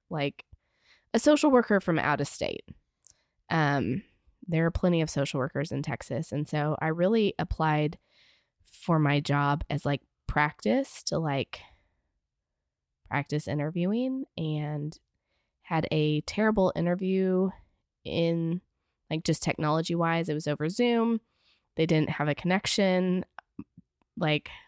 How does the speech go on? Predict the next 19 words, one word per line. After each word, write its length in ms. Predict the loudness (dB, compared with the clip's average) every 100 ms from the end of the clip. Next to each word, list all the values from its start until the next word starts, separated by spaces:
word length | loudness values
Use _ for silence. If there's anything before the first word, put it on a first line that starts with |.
| -6
we 260 | 0 0
couldn't 380 | 2 2 2 0
speak 520 | -4 -2 0 0 -4 -2
all 260 | 2 4 4
of 200 | 2 0
the 300 | 0 2 0 0 2
<laughs> 280 | 2 _
questions 640 | -4 0 2 2 2 2 2
were, 140 | 2
like, 300 | 2 0 -4 _ -14 -12 -12 -8
typed 320 | 0 2 4
in 100 | 6
the 100 | 6
chat 380 | 4 4 4 4
box, 460 | 4 4 2 -2 0
and 120 | 2
I 120 | 2
looked 340 | 2 0 -2
at, 200 | 0 0